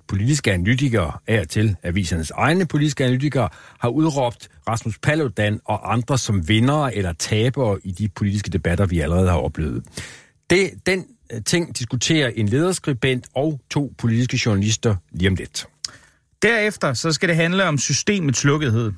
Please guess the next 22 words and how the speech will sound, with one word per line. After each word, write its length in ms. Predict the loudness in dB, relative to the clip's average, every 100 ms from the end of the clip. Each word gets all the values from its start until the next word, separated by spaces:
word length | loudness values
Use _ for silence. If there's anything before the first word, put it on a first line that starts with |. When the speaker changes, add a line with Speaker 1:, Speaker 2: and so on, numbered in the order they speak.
| -6 -2
Speaker 2:
Fagbladet 480 | 0 2 0 0 0
Journalisten 580 | 2 2 2 0 0
chefredaktør 720 | 2 2 0 0 -4 0 0 2
Øjvind 280 | 0 2 2
Heslager 440 | 2 0 0 2
har 180 | 2 0
på, 280 | 0 0 0 -8 -18 -2
øh, 100 | 0
Twitter 280 | 2 2 2
opfordret 480 | 0 -2 -2 -2 0
partierne 420 | -2 0 2 2
til 160 | 2 2
at 80 |
melde 160 | 2 4
ud, 140 | 2
hvorvidt 380 | 2 2 0 0
de 80 | 0
vil 120 | 0 0
afskaffe 600 | 0 0 0 0 0 0
eller 220 | 2 0 2
ændre 360 | 0 2 0
offentlighedsloven. 800 | 0 -2 0 0 0 0 2 2